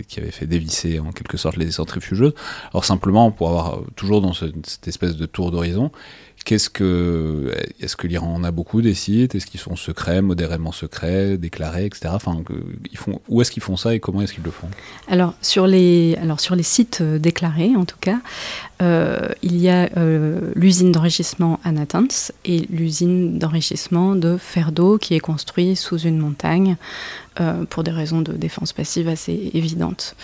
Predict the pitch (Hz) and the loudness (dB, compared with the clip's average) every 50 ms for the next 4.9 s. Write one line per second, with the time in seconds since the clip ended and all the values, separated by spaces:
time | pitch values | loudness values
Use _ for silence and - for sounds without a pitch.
0 | - - - - - - - - - - _ - - - - - - 90 90 87 | -18 -16 -14 -14 -16 -16 -18 -20 -20 -14 _ -10 -10 -10 -10 -8 -6 -6 -6 -8
1 | - - _ _ _ - - - - - 85 95 101 98 - - - - 87 82 | -10 -16 _ _ _ -14 -12 -10 -10 -6 -2 -2 0 0 -2 -4 -4 -2 -2 -2
2 | 82 85 - _ _ - - - - 87 - - 87 87 80 - - - 98 87 | -2 -4 -6 _ _ -14 -8 -6 -6 -4 -4 -4 -4 -4 -4 -4 -4 -2 -2 -2
3 | 80 82 82 82 80 82 85 87 92 90 - - - 76 78 78 76 76 78 - | -2 -2 -2 -2 -2 0 0 0 -2 -2 -4 -8 -8 -8 -6 -6 -6 -8 -8 -10
4 | - - - - 76 80 - - 73 73 76 76 80 90 - - 82 - | -10 -10 -8 -8 -8 -8 -8 -10 -10 -10 -8 -8 -10 -10 -10 -10 -12 -12